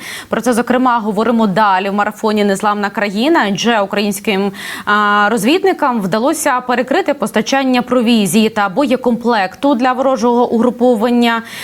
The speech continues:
І, власне, ви зараз бачите відео, яке оприлюднило гур. Там ключові моменти операції. Це і стрімкі рейди в тилу ворога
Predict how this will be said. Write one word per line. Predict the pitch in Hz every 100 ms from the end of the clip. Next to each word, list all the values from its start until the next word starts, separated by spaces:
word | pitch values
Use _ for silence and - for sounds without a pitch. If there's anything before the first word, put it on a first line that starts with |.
| - -
І, | 269
власне, | 277 254 240
ви | 240
зараз | 233 240
бачите | 175 233 233 226 240
відео, | 233 226 226
яке | 202 226
оприлюднило | 220 220 220 214 208 208 196
гур. | 160 277 370 381 277
Там | - 247 247
ключові | 233 247 240 240 277
моменти | 247 214 240 233 240
операції. | 226 233 294 208 160 - 190 175
Це | - 254 -
і | 214
стрімкі | - 208 220 247
рейди | 226 208 190 190
в | 190
тилу | 208 196
ворога | 180 190 185 185